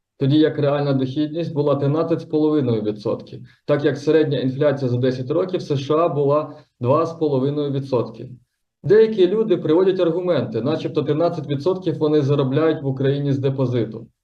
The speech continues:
Але треба враховувати валюту депозиту, тому що в кожній валюті різна інфляція. Якщо відняти інфляцію, дохідність депозиту буде від'ємна. Висока номінальна дохідність, тридцять п'ять відсотків річних, не буде великою дохідністю,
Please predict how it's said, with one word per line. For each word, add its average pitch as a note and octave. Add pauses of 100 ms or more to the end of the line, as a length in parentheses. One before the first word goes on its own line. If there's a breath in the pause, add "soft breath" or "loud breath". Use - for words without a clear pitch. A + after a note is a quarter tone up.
(260)
Але C#3
треба F#3
враховувати F3+
валюту F3+
депозиту, A2
тому C#3+
що -
в -
кожній F3
валюті D#3
різна C#3
інфляція. C3 (340)
Якщо D3
відняти F#3
інфляцію, E3
дохідність C#3+
депозиту D3
буде C3
від'ємна. A#2 (600)
Висока D#3
номінальна F3+
дохідність, C3+
тридцять F#3
п'ять D3
відсотків C#3
річних, B2+
не D#3+
буде E3
великою C#3+
дохідністю, G#2+